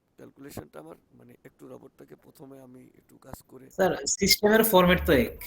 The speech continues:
Speaker 2: but ক্যালকুলেশন যদি আপনার এদিক সেদিক হয়, তার রেজাল্টটা ভিন্ন আসবে।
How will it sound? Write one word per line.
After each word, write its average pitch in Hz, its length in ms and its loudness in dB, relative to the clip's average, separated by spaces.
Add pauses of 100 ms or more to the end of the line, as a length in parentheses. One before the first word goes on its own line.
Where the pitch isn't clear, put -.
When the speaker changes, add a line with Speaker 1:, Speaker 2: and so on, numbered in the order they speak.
(380)
Speaker 2:
but 143 180 -4
ক্যালকুলেশন 196 520 2
যদি 185 180 4
আপনার 185 260 2
এদিক 156 200 2
সেদিক 170 240 0
হয়, 170 220 4
তার 175 160 0
রেজাল্টটা 151 360 2
ভিন্ন 127 280 -2
আসবে। 120 320 -10